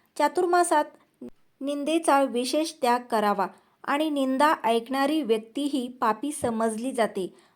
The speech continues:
या महिन्यात प्रवास करणे देखील टाळावे आणि अनैतिक कृत्यांपासून दूर राहावे. चातुर्मासात तेलाने बनवलेल्या वस्तूंपासून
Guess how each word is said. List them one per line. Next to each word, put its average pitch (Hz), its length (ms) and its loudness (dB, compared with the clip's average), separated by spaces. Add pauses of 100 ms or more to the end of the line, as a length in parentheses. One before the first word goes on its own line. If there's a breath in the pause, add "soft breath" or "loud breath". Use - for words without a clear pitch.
(120)
या 262 220 2
महिन्यात 330 420 2 (180)
प्रवास 240 400 4
करणे 247 340 -2
देखील 254 400 0 (100)
टाळावे 202 440 2 (400 loud breath)
आणि 302 300 -2 (100)
अनैतिक 330 600 2
कृत्यांपासून 240 840 -2
दूर 233 240 -2
राहावे. 202 440 -2 (540 soft breath)
चातुर्मासात 330 680 0 (120)
तेलाने 254 420 2
बनवलेल्या 262 680 0
वस्तूंपासून 240 920 -4